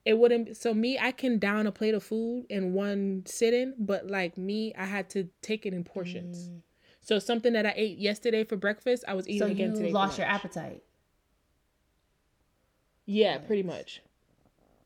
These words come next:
Speaker 1: But I didn't lose weight, so it was kinda weird. But the first two days, like, when I tell you I was out of it, like, I was out, like, you can smell the sickness if you open the
Speaker 2: Aw.
Speaker 1: door.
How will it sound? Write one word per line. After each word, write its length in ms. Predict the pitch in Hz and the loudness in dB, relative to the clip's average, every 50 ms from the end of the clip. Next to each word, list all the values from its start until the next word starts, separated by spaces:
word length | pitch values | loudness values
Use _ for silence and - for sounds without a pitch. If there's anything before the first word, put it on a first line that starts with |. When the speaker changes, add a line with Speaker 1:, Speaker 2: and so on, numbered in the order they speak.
| _ _ _ _ _ _ _ _ _ _ _ _ _ _ _ _ _ - | _ _ _ _ _ _ _ _ _ _ _ _ _ _ _ _ _ 4
Speaker 1:
But 120 | 214 226 | 6 8
I 80 | 240 254 | 8 8
didn't 220 | 285 269 214 208 | 6 4 4 2
lose 200 | 233 247 226 214 | 0 0 0 2
weight, 300 | 202 214 226 175 - - _ - | 2 2 2 2 0 -4 _ -14
so 220 | - - 220 196 | -6 -4 -2 0
it 20 | |
was 140 | 196 196 196 | 0 0 -2
kinda 320 | - - 233 233 220 208 190 | -4 -4 -4 -2 0 0 0
weird. 500 | 185 180 208 214 220 185 151 - - - _ - - _ _ _ - | -2 -2 -2 -2 -2 -2 -4 -4 -6 -12 _ -20 -20 _ _ _ -6
But 380 | 220 190 226 220 208 185 - - _ _ _ | -4 0 0 2 2 0 -2 -4 _ _ _
the 120 | - 208 202 | -2 -2 0
first 300 | - - 247 269 254 - | 2 4 4 4 4 2
two 100 | - 294 | -2 2
days, 320 | 240 247 247 247 254 233 - | 6 8 8 8 6 6 2
like, 180 | 220 202 190 | -2 -2 -2
when 80 | 214 202 | -2 -4
I 100 | 202 214 | -4 -4
tell 160 | 214 - 240 | -4 -2 -2
you 100 | 233 233 | 0 0
I 100 | 185 190 | 0 0
was 180 | 202 202 196 185 | -2 -2 -2 -2
out 200 | - 170 180 196 | -4 -4 -4 -4
of 140 | 208 208 208 | -4 -2 -2
it, 180 | 220 226 - 165 | -2 -2 -2 -2
like, 160 | 165 160 160 | -6 -8 -8
I 120 | - 165 | -8 -8
was 240 | 165 156 156 147 - - | -6 -6 -6 -8 -10 -12
out, 220 | 156 160 - 160 | -12 -10 -10 -6
like, 160 | 175 175 175 - | -6 -6 -4 -4
you 60 | 220 | -4
can 180 | - 262 226 | -2 -2 -2
smell 460 | 214 - - - - 226 208 202 208 208 | -2 -4 -6 -8 -4 -2 -2 0 0 -2
the 100 | 196 170 | -2 -4
sickness 400 | - - 202 - 254 214 202 180 | -6 -6 -10 -8 -8 -6 -4 -4
if 100 | 165 156 | -4 -4
you 120 | 151 - | -4 -4
open 220 | 170 151 147 156 | -4 -4 -6 -6
the 80 | 147 147 | -8 -8
Speaker 2:
Aw. 40 | 143 | -8
Speaker 1:
door. 200 | 143 - - | -8 -10 -12